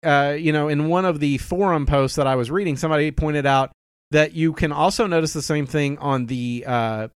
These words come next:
boats that are, you know, out on the, out on the lagoons, like the friendship boats and all that kind of stuff. If they have American flags on them, you'll notice something similar. And sure enough, I found pictures of these, and they look like American flags until I start looking,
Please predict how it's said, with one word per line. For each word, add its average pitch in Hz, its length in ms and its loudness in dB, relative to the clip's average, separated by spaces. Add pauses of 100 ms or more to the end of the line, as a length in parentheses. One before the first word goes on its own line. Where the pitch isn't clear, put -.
(120)
boats 277 580 0 (520)
that 135 200 2
are, 131 380 2
you 165 180 0
know, 143 220 0
out 143 200 4
on 143 220 0
the, 131 360 2
out 147 180 2
on 143 80 -2
the 131 80 -2
lagoons, 131 420 0
like 135 140 0
the 127 80 -4
friendship 147 420 -2
boats 143 220 2
and 139 80 -2
all 127 100 0
that 156 140 0
kind 147 160 -2
of 127 60 -4
stuff. 123 260 0 (320)
If 143 160 -2
they 147 160 4
have 151 200 2
American 135 400 0
flags 123 360 0
on 117 180 -4
them, 113 280 -4 (400)
you'll 139 160 2
notice 135 200 0
something 123 300 -2
similar. 240 380 0
And 143 140 -2
sure 156 240 0
enough, 180 480 2 (340)
I 143 120 0
found 151 260 0
pictures 170 500 0
of 139 280 0
these, 139 340 -2
and 117 160 -6
they 123 80 -2
look 127 140 -2
like 151 180 2
American 170 320 -2
flags 254 340 0
until 180 280 0
I 151 100 2
start 156 260 -4
looking, 160 540 -4